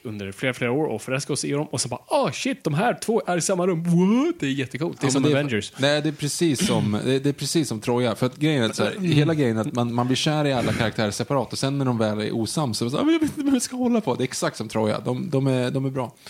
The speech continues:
Speaker 2: <clears throat> Jävligt duktiga.
Speaker 1: Mm. Mm.
Speaker 2: Eh, för övrigt så, det enda som är lite så här, ja, no spoilers, men jag, jag tycker inte riktigt att Dragon Double Take passar in.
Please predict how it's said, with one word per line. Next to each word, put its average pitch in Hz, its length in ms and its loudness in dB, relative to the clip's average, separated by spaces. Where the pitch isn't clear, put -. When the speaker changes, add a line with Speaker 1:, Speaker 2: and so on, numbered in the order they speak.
Speaker 2:
<clears throat> - 240 -14
Jävligt 123 200 2
duktiga. 123 320 -4
Speaker 1:
Mm. 139 320 0
Mm. 143 560 -4
Speaker 2:
Eh, 139 220 2
för 170 120 2
övrigt 160 280 0
så, 127 240 2
det 135 160 0
enda 156 260 2
som 143 140 -2
är 131 80 4
lite 120 160 -2
så 113 80 -2
här, 104 100 -2
ja, 123 260 -2
no 147 180 2
spoilers, 117 460 -2
men 139 360 0
jag, 143 240 2
jag 143 100 2
tycker 175 220 2
inte 156 200 0
riktigt 127 240 0
att 113 180 0
Dragon 131 360 2
Double 127 280 2
Take 104 320 0
passar 123 300 -2
in. 107 240 -4